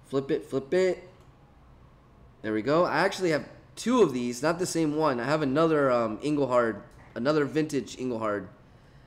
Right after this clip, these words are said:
that I'll put up a little bit later. We got Jordan at twenty-three. Jordan's at twenty-three. All right.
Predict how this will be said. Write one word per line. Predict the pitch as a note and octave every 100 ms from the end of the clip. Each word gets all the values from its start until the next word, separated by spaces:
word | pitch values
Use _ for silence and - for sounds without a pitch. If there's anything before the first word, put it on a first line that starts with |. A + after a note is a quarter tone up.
| - - - -
that | B2
I'll | A#2
put | - B2+
up | B2
a | B2+
little | A#2+ A#2
bit | A2+
later. | B2 A2+ G#2 - - - - - - - -
We | D#3+
got | F3+
Jordan | D3+ G3+ G#3 G3 F#3
at | D#3+ D#3+ D#3+ - -
twenty-three. | - F3+ G3+ F#3+ F#3 E3+ E3+ G3 E3 A2+ - - - - - - - - -
Jordan's | E3+ G#3+ G3+ E3+
at | E3
twenty-three. | - D3 B2+ A#2+ A#2 G2+ F2+ - - - - - - - - - - - - - - - - - - - - - - - - - - - - -
All | A2
right. | F#2+ D#2+